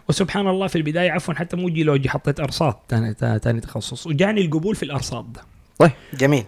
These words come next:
Speaker 1: وطبعًا كنت عندي تخبط أرصاد، ما أعرف إيش الأرصاد، إيش كلية الأرصاد بال-، بالضبط هذه كده. فسبحان الله، م-، صادف ديك السنة صار في، آه، زي أمر ملكي إنه يرفعوا ثلاثين في المية من الطلبة،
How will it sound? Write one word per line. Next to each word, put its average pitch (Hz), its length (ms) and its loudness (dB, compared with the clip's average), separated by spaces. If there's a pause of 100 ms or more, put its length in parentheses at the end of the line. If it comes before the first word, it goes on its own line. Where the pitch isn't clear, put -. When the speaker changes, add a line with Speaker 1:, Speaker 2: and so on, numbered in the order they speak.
(140)
Speaker 1:
وطبعًا 202 640 0
كنت 214 320 -2
عندي 190 200 0
تخبط 147 520 0
أرصاد، 151 520 2
ما 156 120 0
أعرف 151 220 0
إيش 151 120 -2
الأرصاد، 151 500 -2
إيش 151 140 -8
كلية 151 260 -4
الأرصاد 151 420 -4
بال-، 143 480 -8
بالضبط 151 600 -6
هذه 151 180 -2
كده. 151 240 -2
فسبحان 165 720 -2
الله، 131 320 2
م-، 165 760 -4
صادف 143 380 -2
ديك 143 180 -4
السنة 131 380 -2
صار 120 220 0
في، 113 480 0
آه، 110 300 -2
زي 120 260 -2
أمر 120 160 -2
ملكي 123 380 0
إنه 113 240 0
يرفعوا 117 280 -4
ثلاثين 110 380 -2
في - 120 -10
المية 117 240 0
من 107 120 -2
الطلبة، 123 420 -2